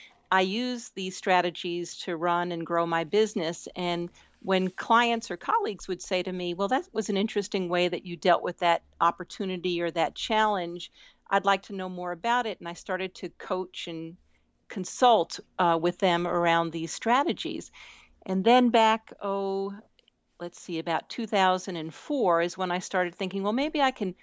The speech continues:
put these into a book and share them with other people." And so the book came out in two thousand six, and that began my s-, my speaking and mentoring business. So it's something that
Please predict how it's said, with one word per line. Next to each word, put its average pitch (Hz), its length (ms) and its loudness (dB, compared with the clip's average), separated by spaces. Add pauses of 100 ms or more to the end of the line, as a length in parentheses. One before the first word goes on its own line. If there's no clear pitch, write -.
(300)
put - 220 -2
these 220 220 -2
into 190 360 2
a 160 40 2
book 196 460 4 (100)
and 170 200 -4
share 220 320 2
them 190 140 -2
with 170 180 -2
other 165 180 0
people." 170 580 0 (560)
And 185 560 2
so - 120 -6
the 185 80 0
book 247 160 2
came 214 280 -2
out 185 260 2
in 170 100 -6
two - 200 -6
thousand 175 520 -2
six, - 560 -2 (200)
and 175 480 -4
that 185 260 2
began 170 640 0
my 165 300 -2
s-, - 200 -10 (480)
my 160 140 2
speaking 170 680 -4
and 160 320 -2
mentoring 175 560 2
business. 143 600 -4 (400)
So - 240 4
it's 208 140 4
something 359 320 4
that 214 180 2